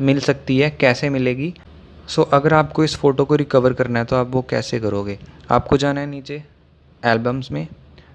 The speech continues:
then आपको सबसे नीचे ये ऑप्शंस दिखेगा हिडन का। अगर आप इसको खोलोगे तो वो जो फ़ोटो आपने हाइड करी थी आपको यहाँ पे मिल जाएगी। So आप without any app lock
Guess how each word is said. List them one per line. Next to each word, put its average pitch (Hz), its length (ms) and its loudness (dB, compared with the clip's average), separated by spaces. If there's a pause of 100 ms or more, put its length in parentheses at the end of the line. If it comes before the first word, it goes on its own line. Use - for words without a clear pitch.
(120)
then 131 200 2
आपको 135 280 0
सबसे 143 380 0
नीचे 131 320 0
ये 135 140 0
ऑप्शंस - 480 0
दिखेगा 127 400 -10 (380)
हिडन 117 280 -4
का। 104 240 -8 (440)
अगर 123 200 2
आप 135 220 0
इसको 139 240 -2
खोलोगे 123 580 0 (2250)
तो 147 220 2 (500)
वो 127 180 6
जो 135 120 2
फ़ोटो 135 300 4
आपने 131 240 4
हाइड 117 280 0
करी 110 220 -2
थी 143 160 0
आपको 135 540 -6
यहाँ 117 320 -6
पे 143 240 -6
मिल 107 260 -4
जाएगी। 95 440 -4 (540)
So 139 200 2
आप 143 180 4
without 135 400 4
any 127 480 -6
app 113 240 -6
lock 120 200 -4